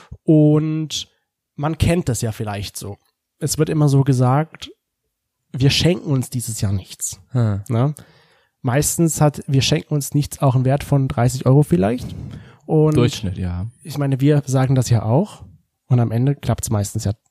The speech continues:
Speaker 1: nicht immer. Manchmal schon, manchmal nicht.
Speaker 2: Bist du nicht so der Typ? Also ich bin so ein Typ, wenn wir sagen, wir schenken uns nichts, dann bin ich wirklich der Typ, der da steht und
Speaker 1: Mittlerweile
Speaker 2: sagt, „Ich
Speaker 1: ja.
Speaker 2: schenk dir nichts.“
Speaker 1: Mittlerweile ja.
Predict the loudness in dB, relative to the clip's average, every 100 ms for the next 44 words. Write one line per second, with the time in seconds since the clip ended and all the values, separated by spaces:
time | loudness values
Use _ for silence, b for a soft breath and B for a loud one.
0 | _ 0 0 0 -2 2 0 -2 _ _
1 | _ _ -4 -2 0 -2 -2 -6 -6 -6
2 | -4 -6 -8 _ B B B B -2 0
3 | 0 0 -2 -2 0 0 0 -4 0 0
4 | 2 2 4 2 0 0 -2 -2 -2 -2
5 | -4 -4 -4 -2 -4 -2 -2 -2 -8 -6
6 | -4 -4 -4 -6 -6 -4 -4 -4 -8 -8
7 | -10 -6 -4 0 2 2 2 4 4 4
8 | 0 -4 -8 -6 -4 0 2 2 4 2
9 | 0 -6